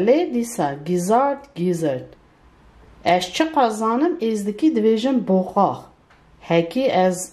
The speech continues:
rast zanim. Lê ez ê îro çêkim, nîşanî wekim. Hûn jî bibînin me ra rast binivîsin kanê ça dibêjin. از اینها برنج تک ما بیروش بشم.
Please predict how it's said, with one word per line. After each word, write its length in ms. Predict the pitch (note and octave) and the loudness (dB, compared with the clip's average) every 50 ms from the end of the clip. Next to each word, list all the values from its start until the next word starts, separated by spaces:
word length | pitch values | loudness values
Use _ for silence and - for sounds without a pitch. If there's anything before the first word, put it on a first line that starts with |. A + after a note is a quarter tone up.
| - D3+ C#3+ D#3 | -10 -6 -2 2
rast 360 | E3+ E3 D#3+ - - - - | 2 2 2 -2 -8 -12 -10
zanim. 380 | C#3+ C3 C3 C3 B2+ B2 B2 B2+ - _ _ _ _ _ _ _ _ _ _ _ _ _ - _ _ _ _ _ _ _ - _ _ _ _ - - - - _ _ _ _ _ _ _ _ _ - | -10 -8 -8 -6 -6 -8 -8 -10 -14 _ _ _ _ _ _ _ _ _ _ _ _ _ -20 _ _ _ _ _ _ _ -20 _ _ _ _ -20 -20 -20 -20 _ _ _ _ _ _ _ _ _ 0
Lê 160 | F#3+ G#3+ A#3 A#3+ B3 B3 | 4 4 4 6 4 2
ez 140 | B3 A#3+ A#3+ | 2 0 0
ê 100 | A3 G3+ F3 G#3+ A3+ | 0 -2 0 -2 -4
îro 220 | A3+ G#3+ G#3+ F#3 F3 | 0 4 4 4 4
çêkim, 640 | E3+ - - - - G3 G#3 G#3+ G#3+ - C#4 D4 F4+ G4 D#4 | 2 -2 -2 2 4 6 6 4 4 0 2 4 4 6 6
nîşanî 560 | A3+ G3+ - - - G#3 G3+ G3 F#3+ F#3+ F3+ F3+ F3+ F#3 | 4 2 0 0 2 4 4 6 6 6 6 6 6 6
wekim. 500 | F#3+ G3 G3 G3 F#3+ - C#4 D4 E4+ F#4+ G#4+ - - - - - - _ _ _ _ - | 6 6 6 4 2 -2 0 2 4 4 2 2 -6 -18 -20 -20 -20 _ _ _ _ 2
Hûn 140 | A#3+ B3+ C#4+ | 2 4 4
jî 280 | C4 A#3+ A#3 G#3+ G3+ | 4 4 2 2 4
bibînin 480 | A3+ C4+ D4+ E4+ F#4 F#4 F#4+ F#4 E4+ D#4 | 4 4 8 8 10 10 8 6 4 2
me 100 | D4 C#4+ | 0 0
ra 160 | C#4 B3+ A3+ G3+ F#3+ G3 G#3 | 0 2 2 2 2 0 0
rast 300 | B3 D#4+ F#4+ F#4 - - G#3+ F#3+ A3 | 2 2 2 0 -2 -8 -8 -2 0
binivîsin 540 | A#3 A#3+ A#3+ A3+ A3+ A3+ A#3 - F4 F#4 F#4 - - | 0 2 2 0 0 -2 0 4 4 4 4 4 0
kanê 300 | A#3 A3 A#3 B3+ D4 D#4+ D#4+ D#4 | 0 2 2 2 2 2 0 0
ça 180 | - - D4 C#4 B3+ G3+ | -2 2 4 4 4 2
dibêjin. 520 | F3+ E3 D3+ D3 C#3+ C#3 C3+ C#3 C3 B2 B2 B2+ - - _ _ _ - - _ _ _ _ _ _ _ _ _ _ _ _ _ - | 0 -4 -2 -4 -4 -4 -4 -4 -4 -4 -4 -6 -10 -18 _ _ _ -20 -20 _ _ _ _ _ _ _ _ _ _ _ _ _ 2
از 200 | G#3 G#3 G#3 G#3 | 4 4 4 4
اینها 360 | A#3 A3+ A#3 A#3 A3+ A3+ A#3+ A#3 | 2 2 2 2 2 2 2 0
برنج 500 | A#3 G3+ G#3+ A3+ A#3+ A#3+ A#3+ A#3 - - | 0 -2 -2 0 0 0 0 -2 -4 -6
تک 260 | - A#3 A#3 A#3 - G#3+ | -4 -4 -4 -4 -4 -4
ما 140 | G#3 G3 | -2 -2
بیروش 600 | F#3 F3+ F#3 F#3 G3 G3+ G#3+ A3 A3 G#3+ - - | -2 2 2 2 4 4 2 0 0 0 -2 -2
بشم. 720 | F#3+ F3+ F3 F3+ G#3+ G#3+ G#3+ - - - C4+ B3 C4 D4+ | 0 -2 0 0 0 0 0 -2 -2 -2 0 0 2 0